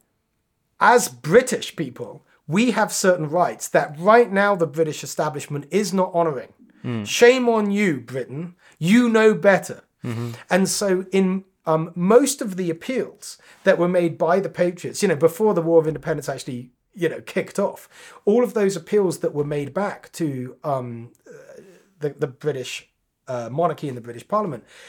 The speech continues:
Speaker 1: they were in terms of Magna Carta, right? Um, you know, there's, uh, is, is it actually, we're in Massachusetts, my, this is my first week in Massachusetts.
Speaker 2: Mm-hmm.
Speaker 1: It might actually be Massachusetts, um, seal that has the Magna Carta on it, actually.
Speaker 2: Mm.
Speaker 1: Um,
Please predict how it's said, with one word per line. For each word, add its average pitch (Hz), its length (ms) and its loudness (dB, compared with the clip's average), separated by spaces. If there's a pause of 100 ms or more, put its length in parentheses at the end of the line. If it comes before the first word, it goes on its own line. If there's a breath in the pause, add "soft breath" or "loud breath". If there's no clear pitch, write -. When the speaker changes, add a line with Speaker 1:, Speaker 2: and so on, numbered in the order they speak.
(160 loud breath)
Speaker 1:
they 220 180 6
were 202 300 2
in 190 200 2
terms 233 560 6
of 165 220 4
Magna 151 420 -4
Carta, 208 460 -4 (680 soft breath)
right? 123 300 -6 (240 soft breath)
Um, 160 400 2 (100)
you 190 140 4
know, 160 60 6
there's, 180 360 2
uh, 160 380 0
is, 190 140 -2
is 190 180 -2
it 247 80 0
actually, 240 380 -2
we're 185 180 -2
in 185 160 -4
Massachusetts, 175 520 -10
my, 160 140 0 (140)
this - 160 -10
is 156 80 -10
my 143 120 -8
first 143 280 -6
week 135 140 -10
in 139 40 -14
Massachusetts. 127 460 -10
Speaker 2:
Mm-hmm. 113 120 -6 (140 loud breath)
Speaker 1:
It 170 80 -2
might 214 160 4
actually 220 220 -6
be 165 100 -8
Massachusetts, 160 840 -8 (400 soft breath)
um, 147 400 -2
seal 202 340 -2
that 131 140 -6
has 175 240 -2
the 165 60 -6
Magna 151 280 -6
Carta 147 400 -6
on 139 160 -6
it, - 260 -16
actually. 117 460 -12 (400 loud breath)
Speaker 2:
Mm. 135 80 0
Speaker 1:
Um, 147 340 0